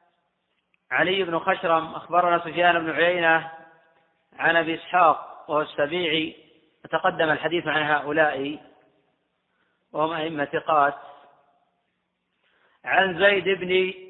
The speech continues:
أسيع"، ويقال يسيع، الهمداني الكوفي. قال أبو بكر الأثرم رحمه الله:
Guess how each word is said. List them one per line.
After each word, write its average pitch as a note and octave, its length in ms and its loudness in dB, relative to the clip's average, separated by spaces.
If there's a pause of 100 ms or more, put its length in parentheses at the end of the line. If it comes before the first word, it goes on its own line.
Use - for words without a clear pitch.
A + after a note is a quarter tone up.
أسيع"، G3 440 2 (1700)
ويقال G#3 720 8 (360)
يسيع، F3+ 680 2 (1300)
الهمداني G3+ 920 2 (220)
الكوفي. F3 600 -2 (1300)
قال G#3+ 220 6
أبو G#3 280 4
بكر F#3 500 4
الأثرم F3 540 2
رحمه F#3 480 2
الله: F3 420 6